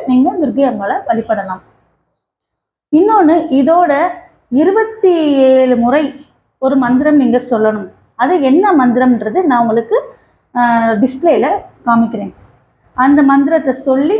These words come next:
நீங்க துர்க்கை அம்மனை வழிபாடு செய்தால் கண்டிப்பாக உங்களுடைய பிரச்சனைகள் தீரும். திருமணம் ஆகாதவங்களுக்கு தான் நான் சொல்லியிருக்கேன், விரலி மஞ்சள்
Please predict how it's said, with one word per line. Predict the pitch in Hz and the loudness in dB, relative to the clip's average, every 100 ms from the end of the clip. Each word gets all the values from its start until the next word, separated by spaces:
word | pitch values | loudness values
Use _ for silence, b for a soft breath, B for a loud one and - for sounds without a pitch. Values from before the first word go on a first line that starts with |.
| - | -2
நீங்க | 262 285 294 | -2 -2 -2
துர்க்கை | 254 214 330 | -2 -2 0
அம்மனை | 294 247 262 | 2 2 0
வழிபாடு | 254 226 247 269 254 247 | 0 0 0 0 0 0
செய்தால் | 233 208 226 247 254 | -6 -6 -2 -4 -4
கண்டிப்பாக | 220 247 302 381 381 - 214 202 262 | -2 0 2 2 0 -4 -4 -4 -6
உங்களுடைய | 226 240 254 269 226 254 | -6 -4 -2 -2 -2 -4
பிரச்சனைகள் | - 214 - 311 254 214 254 - | -2 -4 -2 0 0 0 -4 -2
தீரும். | 233 247 - _ _ _ _ _ _ _ - | -2 0 -4 _ _ _ _ _ _ _ -2
திருமணம் | 330 415 415 392 - | 0 2 2 0 0
ஆகாதவங்களுக்கு | 233 262 302 294 269 262 262 269 | 0 0 2 2 2 2 2 0
தான் | 277 | 0
நான் | 220 - | -2 -2
சொல்லியிருக்கேன், | 220 226 320 370 | -2 0 -2 -2
விரலி | 240 254 262 | 0 0 0
மஞ்சள் | 254 233 214 302 | 0 0 -2 -2